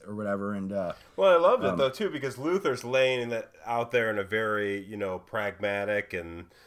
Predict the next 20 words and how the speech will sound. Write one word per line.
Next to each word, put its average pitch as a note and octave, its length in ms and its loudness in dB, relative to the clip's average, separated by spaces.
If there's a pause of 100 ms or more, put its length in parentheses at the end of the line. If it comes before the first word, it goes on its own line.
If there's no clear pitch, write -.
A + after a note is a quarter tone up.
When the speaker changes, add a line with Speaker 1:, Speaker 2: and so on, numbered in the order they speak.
(260)
Speaker 2:
um, E2 520 -4 (360)
y-, B2 180 -20 (180)
you A#2+ 160 -8
know, F2+ 320 -6 (240)
ob-, A#2+ 280 -6
obviously A#2+ 500 -4
there's A#2 180 -12
a G#2 40 -12
sense A#2+ 320 -2
of G2 120 -12
urgency A2+ 600 -4
here, G2+ 400 -2 (540)
but A2+ 460 -2
Allison A#2 960 0 (560)
is A2 400 -8
in, A2 640 -8 (640)
she F3+ 220 -2
has G#3+ 160 6
the D3 100 -8
toughest, B2 720 -2